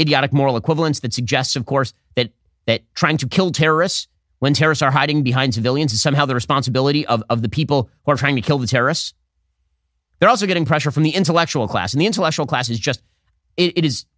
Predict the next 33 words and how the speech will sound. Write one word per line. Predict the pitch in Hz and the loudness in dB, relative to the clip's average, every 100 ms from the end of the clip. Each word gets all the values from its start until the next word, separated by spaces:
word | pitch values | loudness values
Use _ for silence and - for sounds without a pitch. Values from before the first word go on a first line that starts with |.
| _ | _
hard | - 208 | 0 2
to | 202 | 2
imagine | 175 151 131 | 0 0 0
how | 117 | 0
morally | 123 131 143 165 | 2 2 2 0
corrupt | - 127 120 | -2 0 0
and | 117 | 0
evil | 110 107 104 | 0 0 0
the | 107 | 0
intellectual | 101 110 - 104 | 0 -2 -2 -4
class | - 101 98 | -2 -2 0
in | |
the | 98 | 0
United | 92 87 | -2 -4
States | - 87 82 | -6 -6 -8
is. | 62 - | -10 -8
It's, | 113 - | -8 -4
it's | 147 - | -6 -4
disgusting, | 120 - - - 78 - - 64 60 - - | -6 -4 -4 -4 -6 -6 -8 -12 -14 -16 -2
disgusting. | 165 - 160 113 - 82 | 0 0 -2 -2 -2 0
Many | 135 180 | 2 2
of | 170 | 0
the | 139 | -4
people | 107 170 143 | -4 -2 0
who | 123 | 0
are | 104 | 2
most | 143 165 - | 2 0 -2
feted | 160 113 90 - - | -2 -2 -4 -10 -4
and | 139 151 | 0 2
rewarded | 139 151 123 107 | 2 0 0 -2
in | |
American | 110 120 123 117 | 0 0 0 -2
society, | - 117 95 76 | -4 -2 -2 -4